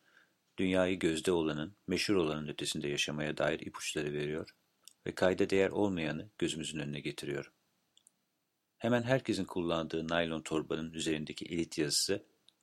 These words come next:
bir çelişki gibi durabiliyor, aynı zamanda tarihi portre geleneğine uygun bir gururla hüzünlü bir direnci de gösteriyor.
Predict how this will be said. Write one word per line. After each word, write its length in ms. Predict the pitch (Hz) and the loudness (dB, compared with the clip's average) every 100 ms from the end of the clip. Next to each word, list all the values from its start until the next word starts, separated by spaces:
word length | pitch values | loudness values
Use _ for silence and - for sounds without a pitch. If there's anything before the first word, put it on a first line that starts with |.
| _ _ _ _ | _ _ _ _
bir 80 | 87 | -2
çelişki 380 | - 80 78 90 | 0 -2 -2 -4
gibi 220 | 82 80 | -4 -2
durabiliyor, 600 | 78 78 78 76 82 107 - _ _ _ _ - _ | 2 2 0 0 -2 -2 -12 _ _ _ _ -20 _
aynı 220 | - 110 | 2 2
zamanda 560 | 85 85 78 78 87 104 | 4 2 2 2 0 2
tarihi 340 | 92 87 85 | 4 6 4
portre 380 | 92 92 90 85 | 0 0 0 0
geleneğine 460 | 78 78 76 76 76 | 2 0 0 -4 -4
uygun 420 | 85 85 95 92 | -4 -2 0 0
bir 100 | 78 | -2
gururla 480 | 82 76 76 73 - _ _ _ _ _ _ - - | -4 -4 -2 -4 -6 _ _ _ _ _ _ -10 -2
hüzünlü 360 | 170 175 160 | 0 0 -2
bir 140 | 160 151 | -2 0
direnci 340 | 160 156 156 | 0 0 -2
de 60 | - | -4
gösteriyor. 640 | 156 - - - - - | -2 -4 -4 -6 -6 -12